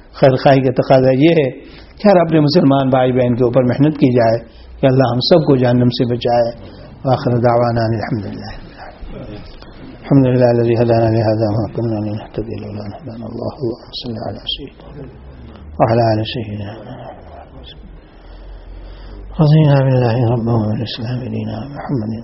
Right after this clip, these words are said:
صلى الله عليه وسلم. ربنا اغفر لنا ولإخواننا الذين سبقونا بالإيمان ولا تجعل في قلوبنا غلا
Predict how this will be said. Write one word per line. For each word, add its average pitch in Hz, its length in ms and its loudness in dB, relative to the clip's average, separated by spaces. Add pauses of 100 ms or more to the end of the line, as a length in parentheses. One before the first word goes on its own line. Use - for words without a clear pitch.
(120)
صلى 120 200 -12
الله 110 200 -12
عليه - 120 -20
وسلم. - 140 -20 (1040)
ربنا 135 260 4
اغفر 143 200 2 (100)
لنا 120 180 2 (100)
ولإخواننا 110 760 -2
الذين 104 300 -4 (160)
سبقونا 101 560 -10
بالإيمان 120 440 -14 (640)
ولا 170 180 6 (120)
تجعل 139 340 4
في 135 80 2 (120)
قلوبنا 123 420 2 (140)
غلا 117 220 2